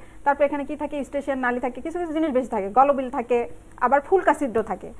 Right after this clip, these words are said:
আমাদের শিশু অবস্থায়, ভ্রূণী অবস্থায় আমাদের কিন্তু ফুলকা থাকে, যেটা আমরা মাছে দেখি।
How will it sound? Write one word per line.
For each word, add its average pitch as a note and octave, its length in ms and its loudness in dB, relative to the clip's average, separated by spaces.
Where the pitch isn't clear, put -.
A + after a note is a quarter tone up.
আমাদের D#4 440 4
শিশু D#4+ 300 0
অবস্থায়, C4+ 460 4
ভ্রূণী C#4+ 280 2
অবস্থায় C4+ 300 6
আমাদের C4 220 4
কিন্তু C4+ 160 -6
ফুলকা D4 300 0
থাকে, - 280 -10
যেটা C#4+ 220 4
আমরা C#4 200 6
মাছে C4+ 400 6
দেখি। G3 320 -2